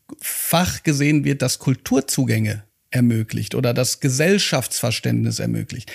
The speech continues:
Dann brauchen wir auch nicht mehr darüber sprechen, ja, wir, ne, es wird, es heißt ja immer, wir brauchen mehr Finanzbildung, wir brauchen mehr, wir müssen Steuern verstehen, wir müssen Mietverträge machen können und so. Okay,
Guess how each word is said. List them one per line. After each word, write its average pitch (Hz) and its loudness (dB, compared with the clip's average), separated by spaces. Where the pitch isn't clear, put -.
Dann 165 4
brauchen 214 6
wir 175 2
auch 180 2
nicht 202 2
mehr 180 4
darüber 165 2
sprechen, 160 -2
ja, 139 4
wir, 135 0
ne, 160 4
es 156 2
wird, 156 2
es 143 -2
heißt 165 2
ja - -2
immer, 143 2
wir 131 2
brauchen 143 2
mehr 127 4
Finanzbildung, 127 2
wir 117 2
brauchen 127 0
mehr, 120 0
wir 120 0
müssen 135 2
Steuern 135 2
verstehen, 127 0
wir 123 0
müssen 131 2
Mietverträge 123 0
machen 117 -2
können 113 -2
und 107 -4
so. 104 -6
Okay, 180 -2